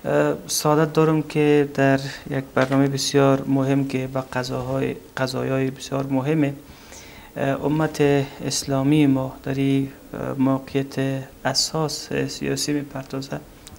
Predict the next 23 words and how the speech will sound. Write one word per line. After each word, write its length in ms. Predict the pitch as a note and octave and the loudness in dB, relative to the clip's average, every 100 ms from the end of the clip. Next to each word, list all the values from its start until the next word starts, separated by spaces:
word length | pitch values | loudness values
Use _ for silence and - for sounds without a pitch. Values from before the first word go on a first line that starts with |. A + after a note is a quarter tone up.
| - | 0
حضور 280 | C#3+ D#3 F#3+ | 2 4 4
دارم. 280 | F3+ B2+ B2+ - - - - - - - - - - - - - - - | 2 -2 -4 -10 -20 -20 -18 -18 -18 -20 -20 -20 -20 -20 -20 -20 -16 0
اه، 220 | F#3+ F#3+ F#3 | 4 4 6
در 220 | G#3 G#3 | 6 6
مورد، 320 | G#3 G#3+ G#3+ | 8 6 8
اه، 280 | G3+ G3 F#3 - - F3+ D3+ C#3+ C#3 C3+ - | 6 6 0 -6 -12 -4 -2 0 0 -2 -2
اسلام 380 | F3+ - F#3 F3 | -2 2 2 2
هراسی 640 | E3 E3 D#3 - E3 D#3+ D3+ - - - - | 0 -2 -2 -2 0 2 0 -6 -14 -14 -14
که 220 | - C3+ C3 | -2 -2 0
به 160 | C3+ | 0
زبان 460 | C3+ C3 C#3+ D3 D3 | -2 0 2 2 4
انگلیسی 540 | C3 C3+ C3+ B2 E3 | 4 2 0 -4 -2
به 80 | D3 | 2
او 220 | D3 D3 - | 2 2 -2
اسلام 440 | C3+ - B2+ B2+ | -4 -2 -2 -2
فوبیا 500 | - C#3+ C3+ C3 C#3 | -4 -4 -2 -2 -2
می‌گن، 420 | C#3 C3 C3+ E3 F3+ - - - - - - - - - - - | -2 -2 0 -2 -4 -12 -20 -20 -20 -20 -20 -18 -16 -16 -14 -4
اه، 240 | C#3+ C#3 | -2 0
ما، 380 | D3 D#3+ E3+ E3+ | 2 4 4 4
اه، 80 | D#3 - C#3 C#3 C3+ | 0 -6 -6 -6 -4
تعریف 540 | - C3+ C#3 D#3 D3+ C#3 | -2 0 0 -2 -2 0
واحدی 680 | C#3 C3+ B2 B2 C3+ C#3 C#3+ | 2 2 0 0 -2 0 2
نداریم 440 | D3 C3+ A#2+ | 2 0 -4